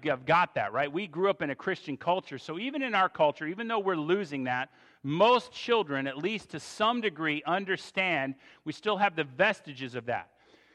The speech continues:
So in the South, we still have a large percentage of Christians. If you go to other parts of the U S, it's, there's not,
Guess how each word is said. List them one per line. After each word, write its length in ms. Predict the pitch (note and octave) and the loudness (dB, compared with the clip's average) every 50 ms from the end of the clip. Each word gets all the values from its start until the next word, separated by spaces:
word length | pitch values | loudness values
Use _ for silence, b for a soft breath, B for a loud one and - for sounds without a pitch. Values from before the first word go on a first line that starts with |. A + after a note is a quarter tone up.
| b b | b b
So 220 | - E3 E3 D#3+ - | 0 0 0 0 -2
in 100 | F3 E3+ | -2 -2
the 80 | E3 D3 | -2 -2
South, 400 | - - G3 F#3+ G3+ G3+ F#3 E3+ | -2 2 4 4 6 4 4 2
we 80 | E3 | -2
still 220 | D3 - - F3 E3 | -6 -2 2 4 4
have 100 | D#3+ D3 | 4 4
a 40 | C#3+ | 2
large 460 | C#3 C#3 D3 E3 G3 G#3+ G#3 - - | 0 4 4 6 6 4 4 0 -4
percentage 480 | - F3+ D#3+ - - D3 C3+ C3 A#2 | -4 -4 -4 -4 -4 -4 -4 -4 -6
of 80 | B2 A2+ | -10 -12
Christians. 540 | - - C#3+ A#2+ - - D3 E3 F#3+ D3+ C#3+ | -8 -8 -8 -8 -8 -8 -8 -8 -8 -8 -8
If 260 | D3 C#3+ C#3+ B2+ - | -8 -8 -8 -10 -12
you 80 | D#3 C#3 | -10 -4
go 200 | C3+ D3+ D3 C#3+ | 0 0 0 0
to 120 | C#3+ B2 | 0 0
other 240 | C#3+ D3+ E3 D#3+ D3 | 0 0 0 -2 -4
parts 400 | - - - D#3 D3 C#3 - - | -4 -2 2 2 2 2 0 -6
of 60 | C#3 | -12
the 80 | C3 C3 | -8 -6
U 220 | C3 C3 C3 C3+ | -4 -2 0 0
S, 260 | C#3+ D3+ - - - - | 0 0 -2 -6 -16 -12
it's, 400 | D3+ C3+ B2 - - - - - _ D#3 C#3 C3 B2+ B2+ B2 | -10 -10 -10 -10 -14 -20 -20 -20 _ -16 -12 -10 -10 -8 -6
there's 180 | B2 A#2+ A2 | -8 -8 -6
not, 340 | A#2+ B2 B2 A2+ G2 G#2+ A#2 | -4 -2 -2 -2 -4 -6 -10